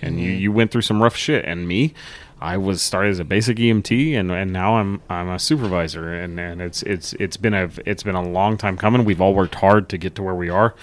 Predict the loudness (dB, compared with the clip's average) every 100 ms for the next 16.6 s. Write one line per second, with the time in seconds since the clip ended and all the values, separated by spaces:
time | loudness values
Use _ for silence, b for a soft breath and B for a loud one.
0 | B B B -2 2 6 6 6 4 2
1 | 2 0 0 -2 2 2 4 4 4 2
2 | 2 2 -2 -2 0 4 4 4 4 4
3 | 2 2 4 2 2 2 6 8 8 8
4 | 8 8 6 -4 -2 2 2 4 2 2
5 | 4 8 8 8 8 6 2 -6 -14 B
6 | B B B B 4 6 6 4 4 4
7 | 4 4 4 8 10 12 10 6 -6 -8
8 | b b b b 4 6 6 8 8 8
9 | 6 2 4 6 4 4 0 2 0 2
10 | 0 0 0 0 -2 0 -2 0 -2 -2
11 | -2 -2 0 0 0 -2 0 6 6 6
12 | 2 2 2 0 -2 -2 2 4 4 0
13 | 0 0 2 0 0 -4 -2 -2 0 2
14 | 2 2 2 2 0 0 0 2 2 2
15 | 0 -2 -4 -4 -4 -6 -6 -4 -4 -6
16 | -6 -6 -6 -8 -8 -14